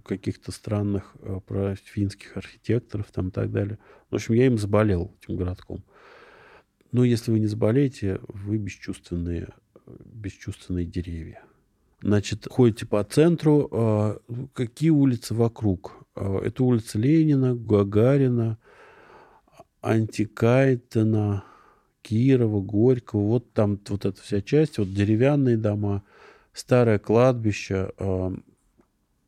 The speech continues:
вот прям гуляйте там, ратушу смотрите,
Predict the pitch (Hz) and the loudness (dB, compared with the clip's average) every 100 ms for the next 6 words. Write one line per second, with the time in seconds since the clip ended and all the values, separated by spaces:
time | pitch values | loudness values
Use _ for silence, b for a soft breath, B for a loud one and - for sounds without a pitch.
0 | _ _ - 117 110 131 - 117 110 104 | _ _ -8 -2 2 2 0 -2 0 2
1 | 113 131 - - 101 92 92 101 101 110 | 2 2 0 -4 -4 -2 -4 -4 -2 2
2 | 131 131 110 - 104 - 98 - 98 92 | 2 0 -6 -6 -8 -2 -2 -2 -6 -6
3 | - | -10